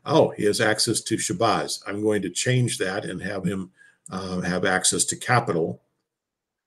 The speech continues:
Uh, he is a room supervisor. I put in his email address. It will, uh, put that in. And then you just put the first and the last name. Notice I did not,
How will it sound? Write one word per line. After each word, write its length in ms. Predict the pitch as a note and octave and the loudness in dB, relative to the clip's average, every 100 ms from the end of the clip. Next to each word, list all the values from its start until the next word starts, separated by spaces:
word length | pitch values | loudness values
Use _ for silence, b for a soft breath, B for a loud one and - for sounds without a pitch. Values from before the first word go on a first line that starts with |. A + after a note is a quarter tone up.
| _ _ | _ _
Uh, 160 | F#2+ F#2 | -4 0
he 140 | F#2 | 4
is 160 | A#2+ A#2 | 4 6
a 40 | |
room 260 | G#2+ C3+ C#3+ | 10 10 10
supervisor. 920 | C3+ C3 A2 F2 F2 F#2 G#2+ B2+ B2+ _ _ _ _ _ _ | 6 6 4 2 0 0 -2 -2 -8 _ _ _ _ _ _
I 120 | - | -14
put 260 | - - C#3+ | -2 6 8
in 180 | C3 B2+ | 6 2
his 480 | A2 A2+ G2 - - - | 2 0 0 -4 -10 -8
email 440 | C3 C3 A#2 G#2+ | -2 0 2 2
address. 460 | G#2 G2 F#2+ G#2+ - | 0 0 0 0 -2
It 160 | - - _ _ - | -4 -8 _ _ -16
will, 460 | A#2 A2+ G#2+ G#2+ _ _ _ - | -2 0 0 -4 _ _ _ -20
uh, 220 | F#2+ G2 - | -16 -14 -14
put 260 | - A#2+ | -4 -2
that 200 | A2+ G#2+ | 0 2
in. 300 | A2 A2+ A#2+ B B - | 2 0 -4 B B -2
And 100 | B2+ | 2
then 100 | C3 | 4
you 100 | B2+ | 4
just 200 | A2+ - | 2 2
put 140 | B2+ | 2
the 80 | B2 | 2
first 340 | B2 A2 - | 8 8 8
and 120 | A#2 | -2
the 40 | G2+ | -4
last 340 | G2 F#2+ - | -2 -2 -2
name. 280 | G2+ G2 F#2 | -2 -4 -6
Notice 500 | G#2 G#2 A2+ A#2 A2+ | -8 2 4 6 4
I 80 | A2 | 2
did 240 | G2 G#2 G2+ | 0 -2 -2
not, 320 | G2+ G2+ | -4 -4